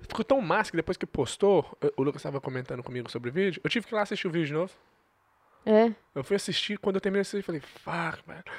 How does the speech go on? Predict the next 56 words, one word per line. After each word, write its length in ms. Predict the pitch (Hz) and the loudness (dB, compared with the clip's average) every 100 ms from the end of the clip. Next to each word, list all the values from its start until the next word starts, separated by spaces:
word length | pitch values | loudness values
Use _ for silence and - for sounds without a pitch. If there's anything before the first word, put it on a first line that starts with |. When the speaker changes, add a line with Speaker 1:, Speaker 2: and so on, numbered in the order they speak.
| - _ | -14 _
Speaker 1:
que 100 | - | -8
merda, 420 | 180 156 160 160 147 | -2 0 0 0 -4
tá 120 | 151 | -8
muito 420 | 147 160 175 - | -4 -2 -4 -6
massa." 400 | 180 170 175 - - - - - - - - 370 - - | -6 -6 -8 -6 -8 -8 -14 -16 -16 -16 -16 -20 -20 -16
Speaker 2:
Fuck, 260 | - 214 196 - | -10 -10 -10 -18
que 100 | - | -10
merda, 460 | 185 190 196 180 185 185 - | -2 0 0 -2 -8 -14 -6
tá 100 | 202 | -6
muito 340 | 180 175 175 - | -6 -10 -10 -12
massa. 340 | 160 175 - | -10 -10 -12
Speaker 1:
Sério, 480 | - 233 247 277 226 | -4 0 4 4 2
foi, 140 | - | 2
eu 40 | 190 | 2
falei, 160 | 214 202 | 2 2
falei, 200 | 190 170 - | 0 -2 -4
quando 140 | - 175 | -4 0
eu 60 | |
terminei 260 | 185 185 233 | 0 2 0
de 80 | 190 | 0
ver, 160 | 156 | 2
eu 60 | 220 | 2
falei, 180 | 220 202 190 | 2 0 0
eu 120 | 170 | -2
mandei 180 | 175 175 | -2 -4
mensagem 220 | 156 156 | -2 -4
pra 60 | 165 | -4
ele, 200 | 135 - | -8 -8
falei, 0 | |
"Puta 400 | 185 214 - 156 | -8 -8 -6 -6
que 140 | - | -6
o 60 | 196 | -6
pariu, 400 | - 156 147 156 | -2 0 0 -4
velho, 280 | 147 131 135 | -4 -4 6
o 20 | |
vlog 120 | 233 | 12
Speaker 2:
E 40 | 247 | 12
Speaker 1:
tá 40 | |
Speaker 2:
os 60 | 190 | 12
Speaker 1:
muito 20 | |
Speaker 2:
views 120 | 214 | 6
tão 140 | - 220 | 6 4
Speaker 1:
massa." 100 | 233 | 4
Speaker 2:
melhor 200 | 269 226 | 4 4
também, 260 | 208 208 185 | 2 2 0
né? 140 | 180 175 - - - | 0 -4 -12 -16 -8
Speaker 1:
Hoje, 220 | 170 185 - | -8 -8 -6
hoje 200 | 175 190 | -4 0
deu 80 | 202 | 0
uma 60 | |
melhorada, 420 | 208 233 196 185 185 | 2 4 6 6 6
né? 60 | |
O 60 | 180 | 4
clickbait 420 | 175 165 160 165 | 2 0 0 0
foi 120 | - | 2
bom. 180 | 180 139 | 2 0